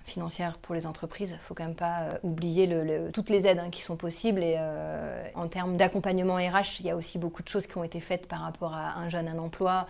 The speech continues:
Et puis là, je vous parle que de ça, mais on peut aussi parler du plan de relance verte, euh, qui sera quelque chose qu'il faut savoir saisir. C'est une vraie opportunité pour les entreprises. Je pense que, euh, tout ce qui va être la responsabilité sociétale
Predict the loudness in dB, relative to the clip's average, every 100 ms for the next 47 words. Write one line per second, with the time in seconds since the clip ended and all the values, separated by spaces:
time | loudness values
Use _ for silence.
0 | -4 -6 -4 -2 -2 -2 -6 -8 -6 -8
1 | -2 0 0 -4 -8 -8 -8 -8 -8 -4
2 | -4 -4 -4 -2 -2 -2 0 2 2 0
3 | -10 -14 -20 -16 -8 -6 -4 -4 -2 -4
4 | -6 -2 -2 -2 2 2 4 4 4 4
5 | 6 6 4 0 -2 2 4 4 2 -4
6 | -4 -2 -2 0 -2 -4 -6 -6 -2 -4
7 | -4 -16 -10 4 8 10 8 6 2 4
8 | 6 6 6 2 -2 -4 -2 4 6 4
9 | 4 0 0 -2 0 2 2 0 0 0
10 | 4 6 6